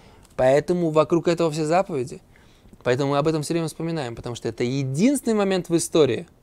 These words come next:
или, скажем, начальный момент в истории, по крайней мере, или самый чёткий момент в истории, когда Всевышний показал,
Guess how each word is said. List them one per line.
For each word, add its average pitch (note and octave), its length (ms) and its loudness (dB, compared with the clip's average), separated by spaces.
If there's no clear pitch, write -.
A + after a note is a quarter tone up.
или, F3 160 2
скажем, C#3+ 320 -2
начальный F3 680 6
момент C#3+ 260 -2
в B2+ 60 -6
истории, A2 460 -2
по C3 80 -4
крайней D3+ 500 2
мере, B2 300 -2
или E3 160 2
самый G#3+ 340 8
чёткий - 560 10
момент A#2+ 340 2
в A#2+ 80 -6
истории, F3+ 520 -4
когда A#2+ 320 2
Всевышний C3 480 -4
показал, B2 760 2